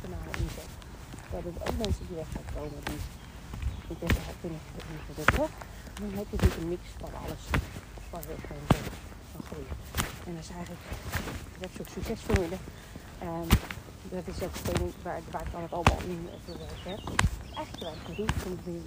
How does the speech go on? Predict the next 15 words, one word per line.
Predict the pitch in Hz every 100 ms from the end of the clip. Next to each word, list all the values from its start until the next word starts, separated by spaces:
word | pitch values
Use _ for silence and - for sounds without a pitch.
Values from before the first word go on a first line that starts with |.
| -
ben | 180 160 160
je | 156
nog | -
genoemd. | 156 196 - - - - - - - - - - 220
Ehm, | 220 208 - - - - - - - - - - - - - - - - - - - - - -
en | 226
op | -
die | 233 262
manier | 247 220 214
ga | 202 196
je | 190
vaak | - -
zien | -
dat | -
er | -